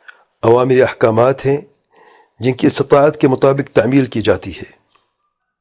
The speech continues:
نمبر تین، منع کردہ چیزیں ہیں جن سے فوراً اجتناب کیا جاتا ہے۔ اور نمبر چار، قصے ہیں جن سے عبرت حاصل کی جاتی ہے۔ میں ان چار پر مختصر طریقے سے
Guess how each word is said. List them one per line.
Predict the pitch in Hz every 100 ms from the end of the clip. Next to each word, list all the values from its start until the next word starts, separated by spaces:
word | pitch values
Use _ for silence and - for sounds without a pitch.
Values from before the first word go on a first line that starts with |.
| _ _ _
نمبر | 113 113 110
تین، | 95 113 113 113 _ _ _ _ _ -
منع | 123 147 151
کردہ | 143 127 117
چیزیں | 110 127
ہیں | 110 120 - _ _ _ _ _ _ _ _
جن | 113 127
سے | 127
فوراً | - 147 131
اجتناب | 110 - 120 117 113
کیا | 120 98
جاتا | 101 - 107
ہے۔ | 101
اور | 104 _ _ _ _ _ _ _ -
نمبر | 123 117 110 -
چار، | 120 117 110 - _ _ _ _ _ _ _ _ -
قصے | 139 - 175
ہیں | 127 135 147 _ _ _ _ -
جن | 131 131
سے | 127 107
عبرت | 113 110 -
حاصل | 107 - 104
کی | 101
جاتی | 90 85 - -
ہے۔ | 87 _ _ _ _ _ _ _ _ _ _ _ _ _
میں | 120 139
ان | 151 139
چار | 139 151
پر | 147 135
مختصر | 123 - 139 143 135
طریقے | 120 113 120
سے | - 113